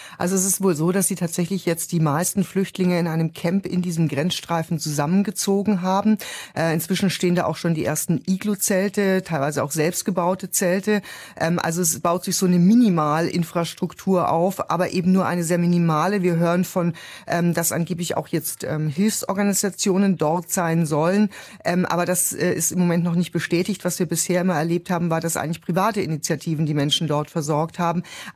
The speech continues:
Und es gibt trotzdem immer noch zu wenig, also vor allem zu wenig Essen. Der Mann hat gesagt, es gibt keine richtigen Toiletten. Es fehlt natürlich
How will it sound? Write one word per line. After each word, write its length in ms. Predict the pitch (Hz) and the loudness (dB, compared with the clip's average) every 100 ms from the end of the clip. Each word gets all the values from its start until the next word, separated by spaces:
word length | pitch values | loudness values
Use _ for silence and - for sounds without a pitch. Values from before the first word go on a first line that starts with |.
| - | 0
Und 180 | 185 - | 0 2
es 180 | 165 - | -2 -2
gibt 320 | 202 196 _ | -2 -4 _
trotzdem 520 | - 190 - - 185 - | -6 -4 -2 -2 -2 2
immer 220 | 185 185 | 2 2
noch 200 | 170 165 | 0 -4
zu 220 | - 151 | -6 0
wenig, 380 | 165 190 156 - | 2 2 2 -4
also 160 | 151 | -6
vor 140 | 147 - | -4 -2
allem 180 | 160 160 | -2 -4
zu 160 | 165 | -4
wenig 260 | 156 156 - | -2 -4 -2
Essen. 320 | 175 - 208 - - - | -2 2 0 0 -10 -4
Der 60 | 170 | 0
Mann 120 | 165 | 0
hat 140 | 170 | 0
gesagt, 260 | 175 160 165 | -2 -4 -2
es 140 | 170 | -6
gibt 160 | - - | -6 -4
keine 220 | 180 160 | -2 0
richtigen 340 | 170 - 160 | -2 -2 -4
Toiletten. 480 | - 156 156 170 202 | -2 0 0 2 2
Es 180 | 170 160 | 2 -2
fehlt 240 | - 165 | -2 -2
natürlich 460 | 170 160 175 160 160 | -2 -2 0 0 -2